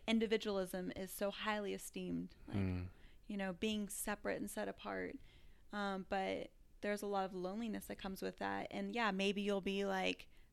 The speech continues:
Speaker 1: a millionaire or a billionaire and you'll be able to climb the top of the ladder. But if you're alone, how, what, to what end? Like,
Speaker 2: Hmm.
Speaker 1: how is that truly gonna make you happy? Money can't buy the world, but, like, the sense of belonging and loving and being loved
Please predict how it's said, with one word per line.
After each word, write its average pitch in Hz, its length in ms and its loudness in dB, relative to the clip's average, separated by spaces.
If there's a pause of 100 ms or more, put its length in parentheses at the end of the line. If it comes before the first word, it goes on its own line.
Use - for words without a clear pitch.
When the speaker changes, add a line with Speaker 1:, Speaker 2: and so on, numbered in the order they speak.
Speaker 1:
a 196 80 0
millionaire 196 640 2
or 180 40 0
a 180 40 -2
billionaire 190 560 0
and 190 100 0
you'll 190 100 0
be 190 100 0
able 190 140 -2
to 190 100 -2
climb 202 380 -2
the 208 80 -2
top 202 240 0
of 208 60 -2
the 202 40 -2
ladder. 202 480 0 (360)
But 202 140 4
if 202 140 0
you're 214 120 2
alone, 196 560 2
how, 196 440 -2 (260)
what, - 320 2
to 247 100 2
what 233 200 6
end? 226 380 0 (100)
Like, 202 320 0 (260)
Speaker 2:
Hmm. 92 260 4
Speaker 1:
how 233 400 8
is 220 200 2
that - 240 4
truly 226 500 2
gonna 214 160 4
make 202 240 0
you 208 80 -2
happy? 190 560 0 (280)
Money 214 260 8
can't 226 440 2
buy 180 180 2
the 180 100 0
world, 180 420 2
but, 196 160 0
like, - 320 4 (480)
the 196 100 4
sense 226 280 4
of 190 140 6
belonging 196 680 4
and 180 260 0
loving 196 420 4
and 190 140 2
being 190 300 4
loved 202 560 2